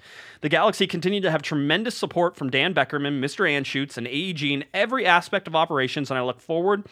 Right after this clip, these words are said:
to further aligning and improving the L A Galaxy." Galaxy two, and our academy.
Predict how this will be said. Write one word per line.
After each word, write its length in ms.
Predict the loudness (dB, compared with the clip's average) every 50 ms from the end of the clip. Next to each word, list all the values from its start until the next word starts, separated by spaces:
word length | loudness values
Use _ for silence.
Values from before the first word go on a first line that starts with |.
| -20 -20 -20 -20 -20 _ -10
to 80 | -10 -10
further 480 | -6 0 2 2 4 4 4 4 4
aligning 440 | 4 2 2 2 2 2 2 0 -2
and 120 | -2 -2
improving 500 | -4 -6 -8 -6 -2 -2 -2 0 0 -2
the 140 | -2 0 0
L 140 | 0 2 0
A 60 | 0
Galaxy." 540 | 2 4 2 2 2 0 -4 -10 -16 -16 -18 _ _ _ _
Galaxy 420 | 0 2 2 2 0 -2 -6 -8 -6
two, 260 | -4 -4 -4 -4 -4 -6 -4
and 220 | -4 -2 0 2
our 140 | 2 2 2
academy. 480 | 2 2 4 4 4 2 -2 -8 -14